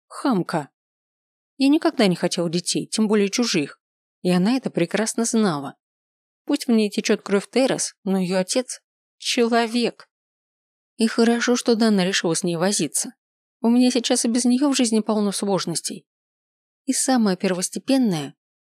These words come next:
как-то увидеться с Родингером. Только бы он был в городе, только бы был дома. Не теряя времени, я ухожу через вход для прислуги.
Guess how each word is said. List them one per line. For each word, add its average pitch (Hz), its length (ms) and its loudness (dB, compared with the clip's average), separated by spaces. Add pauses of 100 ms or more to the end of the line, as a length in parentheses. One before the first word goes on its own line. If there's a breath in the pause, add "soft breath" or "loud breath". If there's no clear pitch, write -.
(140)
как-то 262 380 -2
увидеться 226 520 -2
с 220 160 -2
Родингером. 170 680 0 (600)
Только 262 380 2
бы 247 120 2
он 247 140 2
был 254 160 2
в 233 80 -4
городе, 202 520 0 (200)
только 269 360 0
бы 240 160 0
был 247 360 0
дома. 214 560 2 (1200)
Не 190 220 0
теряя 233 380 0
времени, 190 640 0
я 214 180 0
ухожу 208 340 -2
через 190 300 -2
вход - 240 -4
для 175 180 -2
прислуги. 180 680 -4